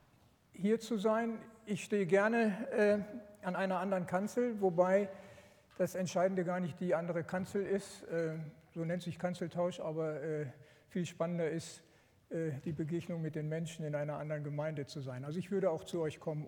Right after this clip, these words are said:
wenn ihr keine Kanzel hättet. Äh, äh, ja,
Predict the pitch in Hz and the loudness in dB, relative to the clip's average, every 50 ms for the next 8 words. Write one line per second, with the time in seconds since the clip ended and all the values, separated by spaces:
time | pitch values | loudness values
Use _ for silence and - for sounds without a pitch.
0 | - - - 160 151 147 143 - 147 160 156 143 - - 147 143 - 147 139 127 | -8 -8 -8 -6 -4 -4 -4 -4 -6 -4 -6 -6 -6 -6 -8 -8 -6 -6 -6 -6
1 | 151 147 165 165 156 - - - - - - - - - - - - - 175 170 | -4 -4 -4 -6 -6 -6 -14 -20 -20 -20 -20 -20 -18 -18 -18 -12 -6 -4 -2 -2
2 | 160 160 139 - - - - - - - - - - - - - - - - - | -2 -2 -4 -8 -12 -12 -8 -8 -8 -8 -8 -14 -20 -20 -20 -20 -20 -20 -20 -20
3 | - - - - - _ - 370 - 175 165 160 156 147 - - - - - - | -20 -20 -20 -20 -20 _ -14 -8 -4 -2 -2 -2 -2 -4 -6 -10 -16 -20 -18 -8
4 | - 208 170 147 | -4 -2 -2 -2